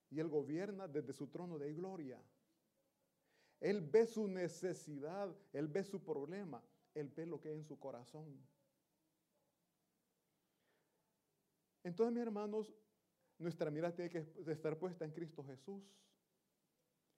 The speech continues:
En la sinagoga, mis hermanos, la sinagoga era un lugar donde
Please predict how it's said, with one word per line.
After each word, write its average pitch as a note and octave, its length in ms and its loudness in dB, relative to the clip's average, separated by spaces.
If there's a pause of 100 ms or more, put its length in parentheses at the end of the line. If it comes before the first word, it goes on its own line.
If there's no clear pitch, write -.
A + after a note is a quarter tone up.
(200)
En D#3 80 2
la D#3+ 80 4
sinagoga, D#3+ 600 0
mis D#3 120 -4
hermanos, E3 300 -2
la D3 60 2
sinagoga D3 500 0
era D#3+ 160 2
un D3+ 60 0
lugar D#3 240 2
donde D3 440 2